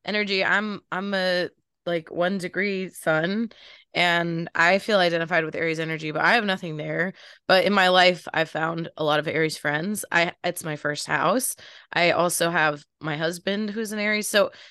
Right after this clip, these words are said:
there are things in your life that will come that will fit into those things. E-, even if I'm saying, like, you technically can't be both signs,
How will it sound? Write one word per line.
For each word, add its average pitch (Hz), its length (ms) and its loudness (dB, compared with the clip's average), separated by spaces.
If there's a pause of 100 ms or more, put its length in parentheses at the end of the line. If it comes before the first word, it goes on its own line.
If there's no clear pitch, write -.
(200)
there 233 140 4
are 262 200 6
things 240 380 -4
in 202 80 -6
your 175 140 -4
life 180 260 -2
that 151 160 0
will 156 80 0
come 165 300 -6
that 151 120 -4
will 147 120 -6
fit - 320 -4
into 156 320 -6
those 107 200 -4
things. - 380 -8
E-, - 200 -6 (100)
even 220 240 0
if 220 180 -2
I'm 185 160 -4
saying, 175 400 0
like, 151 300 -4 (240)
you 180 140 0
technically 190 440 0
can't 165 300 -2
be 156 80 -4
both 156 240 -6
signs, 185 560 2